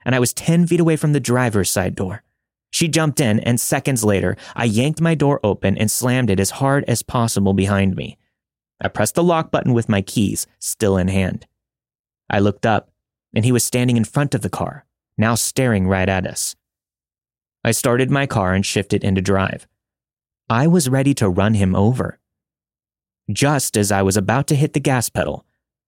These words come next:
I saw him backing away. Then he walked back into the woods. "Screw him,"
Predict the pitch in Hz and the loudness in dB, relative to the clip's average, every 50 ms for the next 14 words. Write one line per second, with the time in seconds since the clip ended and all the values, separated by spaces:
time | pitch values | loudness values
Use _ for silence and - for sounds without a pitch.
0 | _ _ _ _ _ - 107 95 - - 101 95 92 98 98 95 101 107 - - | _ _ _ _ _ -4 -2 -2 0 0 0 0 0 0 0 -2 -2 -4 -4 -4
1 | 101 95 98 95 - 110 107 107 110 101 101 101 - - - _ _ _ _ _ | -2 -2 -2 -2 -2 -2 0 0 0 0 0 -2 -4 -6 -12 _ _ _ _ _
2 | _ _ _ _ _ _ _ _ _ _ _ _ _ _ _ _ _ _ _ _ | _ _ _ _ _ _ _ _ _ _ _ _ _ _ _ _ _ _ _ _
3 | _ _ - 113 104 104 110 120 - _ _ _ _ _ 110 104 104 98 95 - | _ _ -2 0 2 2 2 -2 -4 _ _ _ _ _ 2 2 4 2 2 -2
4 | - _ 101 95 95 - 101 98 98 95 92 90 98 92 90 - - - - - | -4 _ -2 -2 -2 -2 -2 -2 0 -2 -2 0 0 -2 -2 -4 -6 -10 -10 -10
5 | _ _ _ _ _ _ _ _ _ _ _ _ _ _ _ _ _ _ _ _ | _ _ _ _ _ _ _ _ _ _ _ _ _ _ _ _ _ _ _ _
6 | _ _ _ _ _ _ _ _ _ _ _ - - - - 139 143 143 127 110 | _ _ _ _ _ _ _ _ _ _ _ -8 -8 -2 0 2 2 4 4 2
7 | 98 85 90 - | 0 0 -4 -10